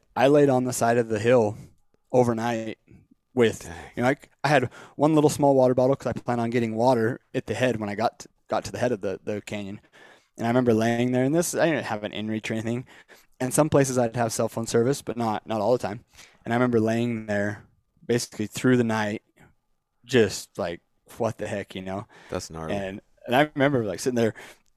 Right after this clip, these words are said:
Speaker 1: praying and doing that stuff. And the next morning, I was able to get up, and I, I literally, you know, I was able to get off the mountain. And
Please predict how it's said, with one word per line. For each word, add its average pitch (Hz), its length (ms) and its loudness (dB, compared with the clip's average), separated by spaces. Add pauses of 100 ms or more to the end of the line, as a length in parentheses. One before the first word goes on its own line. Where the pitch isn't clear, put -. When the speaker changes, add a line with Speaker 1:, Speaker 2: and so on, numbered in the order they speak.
Speaker 1:
praying 120 420 2
and 113 80 -2
doing 120 160 2
that 113 280 -4
stuff. 135 300 2
And 113 220 -8
the 123 100 -6
next 127 280 -2
morning, 151 440 2 (380)
I - 640 -20
was - 100 0
able 120 160 6
to 117 100 -4
get 135 220 4
up, 147 260 4
and 117 80 -2
I, 117 120 -2 (120)
I 104 100 0
literally, 127 320 4
you 113 100 -8 (580)
know, 123 80 0
I 127 40 2
was 139 80 2
able 147 160 6
to 135 160 -6
get 139 80 2
off 123 140 2
the - 60 -6
mountain. 110 320 -8 (580)
And 107 500 -2